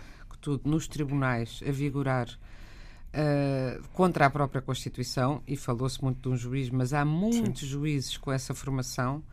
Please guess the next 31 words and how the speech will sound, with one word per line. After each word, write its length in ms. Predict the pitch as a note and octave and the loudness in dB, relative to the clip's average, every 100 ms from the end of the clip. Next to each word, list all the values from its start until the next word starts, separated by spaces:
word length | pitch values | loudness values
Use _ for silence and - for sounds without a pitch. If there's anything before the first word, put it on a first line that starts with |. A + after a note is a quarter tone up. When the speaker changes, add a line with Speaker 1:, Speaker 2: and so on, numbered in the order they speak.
| - - - - | -14 -14 -12 -4
Speaker 1:
e 60 | D#3+ | -2
que 120 | - | -2
se 60 | - | 0
sentem 400 | F3 E3 E3+ G3+ | 2 4 4 4
impunes 580 | G3+ - F3 F3+ D#3+ - | 2 0 -2 -2 -2 -4
porque 300 | D#3 - - | -8 -8 -4
são 460 | D#3 D3 D3 - - | 0 2 2 -2 -6
completamente, 880 | - C#3+ D#3 D3 C#3+ C3+ C3+ - D3+ | -6 -4 -2 -2 0 -2 -2 -4 -8
porque 220 | - - | -6 0
ninguém 260 | C#3 C3 B2 | 2 4 2
os, 280 | A#2 - B2 | -2 -8 2
os 80 | G3 | 6
Speaker 2:
Não, 120 | A3 | 8
mas 100 | F#3+ | 8
o, 40 | C3 | 8
Speaker 1:
fiscaliza. 280 | F3+ G3+ | 8 8
Speaker 2:
o 40 | C#3+ | 6
que 100 | F3+ | 8
é 40 | |
mais 220 | F3+ D#3+ | 8 6
engraçado 380 | D#3+ D3+ D#3 C#3+ | 6 6 6 6
é 20 | |
que 120 | B2+ G3 | 6 6
Speaker 1:
E 40 | |
continuamos 680 | B3 B3 B3 A#3 A#3 A#3+ G#3 | 6 6 6 6 6 4 2
Speaker 2:
pois, 120 | A#3 | 0
Speaker 1:
a 20 | |
ter 300 | A#3 A#3 G#3 - | 0 0 0 2
esses 340 | A#3+ D3 C#3 | 4 4 2
Speaker 2:
pois. 20 | |
Speaker 1:
crimes 720 | - G3 A#3 A3+ A#3+ B3 - | 0 2 4 4 2 -2 -4